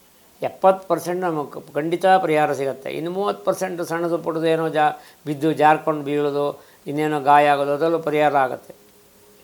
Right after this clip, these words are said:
ಕೈ ಕಾಲಿಗೆ ತೊಂದರೆ ಕೊಡೋದು, ಚರ್ಮ ರೋಗ ಆಗಿರ್ಬೋದು, ನರರೋಗ ಆಗಿರ್ಬೋದು,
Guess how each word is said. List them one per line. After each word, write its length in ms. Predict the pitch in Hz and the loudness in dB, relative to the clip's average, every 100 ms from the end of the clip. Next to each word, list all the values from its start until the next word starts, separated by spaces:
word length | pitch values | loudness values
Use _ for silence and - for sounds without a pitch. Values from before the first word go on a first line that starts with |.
| - | 0
ಕೈ 220 | 147 180 | 2 2
ಕಾಲಿಗೆ 460 | 180 180 180 175 165 | 6 6 6 4 0
ತೊಂದರೆ 340 | 156 160 165 | 0 0 0
ಕೊಡೋದು, 380 | 160 156 151 160 | 0 -2 -2 -4
ಚರ್ಮ 400 | 160 147 160 165 | -4 -2 0 2
ರೋಗ 280 | 156 151 147 | 4 4 4
ಆಗಿರ್ಬೋದು, 760 | 143 143 143 139 139 135 - - _ _ 143 | 4 2 -4 -4 -6 -8 -12 -16 _ _ -6
ನರರೋಗ 520 | 127 156 160 160 160 | 6 8 8 8 10
ಆಗಿರ್ಬೋದು, 680 | 156 147 147 143 139 135 | 8 8 2 -2 -4 -6